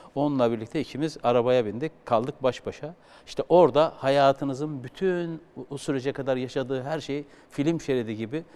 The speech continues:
üç dakikada, beş dakikada gözünün önünüzden geçiyor. Yani Ladik,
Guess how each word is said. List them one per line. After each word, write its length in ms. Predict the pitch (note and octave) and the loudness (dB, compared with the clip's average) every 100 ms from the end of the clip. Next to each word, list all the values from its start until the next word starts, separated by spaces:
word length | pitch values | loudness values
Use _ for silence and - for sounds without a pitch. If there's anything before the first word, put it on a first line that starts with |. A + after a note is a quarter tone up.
| - - | -18 -14
üç 220 | F3 - | -12 -4
dakikada, 440 | B2+ - C3 B2+ | -4 -2 -4 -4
beş 220 | D3+ - - | -4 -6 -6
dakikada 360 | B2 C3 B2+ | -6 -6 -6
gözünün 480 | B2+ A#2 C3 C#3 C3 | -6 -6 -6 -6 -4
önünüzden 520 | C3 B2+ B2 A#2 C#3 | -4 -4 -6 -6 -4
geçiyor. 420 | C3+ B2+ - G#2+ F2 - - - | -4 -4 -4 -6 -6 -16 -20 -8
Yani 360 | A#2+ A#2 A2+ - - - _ _ - - | -6 -4 -6 -12 -20 -20 _ _ -16 -2
Ladik, 500 | C3 B2+ B2 - | 2 2 -2 -14